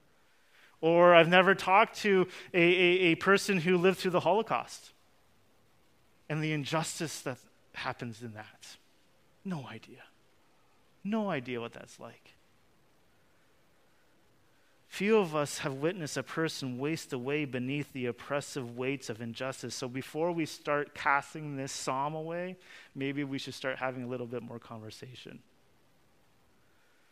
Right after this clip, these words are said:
and see that this is t-, showing us something a little bit more.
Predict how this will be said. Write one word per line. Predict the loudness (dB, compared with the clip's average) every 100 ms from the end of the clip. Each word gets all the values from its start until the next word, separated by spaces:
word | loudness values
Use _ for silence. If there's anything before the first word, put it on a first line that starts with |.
| _ _ _ _ _
and | -12
see | -10 -6 -4 -2
that | -2 -2
this | 0 -2 -2
is | -4 -6
t-, | -8 -8 -8 -8 -10
showing | -8 -4 -2 -2
us | -4
something | -6 -8 -6 -8
a |
little | -4 -2 -2
bit | -4
more. | -6 -8 -10 -12